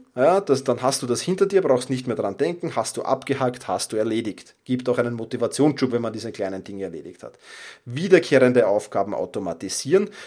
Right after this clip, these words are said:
damit das ganz schnell weg ist, ganz schnell erledigt ist. Am besten gar, dass du gar nichts mehr zu tun hast natürlich oder sehr, sehr wenig damit zu tun hast.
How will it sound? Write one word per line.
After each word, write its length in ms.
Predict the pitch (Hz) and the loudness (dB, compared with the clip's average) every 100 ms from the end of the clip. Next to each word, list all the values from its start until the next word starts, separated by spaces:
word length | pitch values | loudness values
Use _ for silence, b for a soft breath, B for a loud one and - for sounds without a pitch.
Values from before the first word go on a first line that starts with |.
| B | B
damit 300 | 117 120 123 | -4 -2 -2
das 160 | 107 - | -6 -4
ganz 260 | - 185 | -4 -2
schnell 300 | - 147 147 | 0 2 4
weg 200 | 131 139 | 4 2
ist, 200 | 156 - | 0 -2
ganz 240 | 131 151 - | -4 -4 -2
schnell 240 | 147 147 | 0 2
erledigt 420 | 143 131 135 127 | 2 2 0 0
ist. 240 | 131 131 - B B | -4 -4 -10 B B
Am 160 | 117 123 | -6 2
besten 340 | 123 - 107 _ | 2 0 -10 _
gar, 240 | - 117 131 | -2 0 0
dass 180 | 120 | -2
du 80 | - | -2
gar 140 | - 139 | 0 0
nichts 180 | 170 | 0
mehr 80 | 190 | -2
zu 80 | 185 | -2
tun 200 | 175 170 | -2 -2
hast 120 | 156 | 0
natürlich 400 | 151 139 131 127 | -2 0 0 0
oder 220 | 131 131 | 0 0
sehr, 180 | - 104 | 2 0
sehr 160 | 95 85 | -2 -2
wenig 260 | 110 196 | 0 0
damit 240 | 226 233 - | 0 -4 -4
zu 100 | - | -6
tun 240 | 226 208 | -2 0
hast. 260 | 196 190 | 0 -2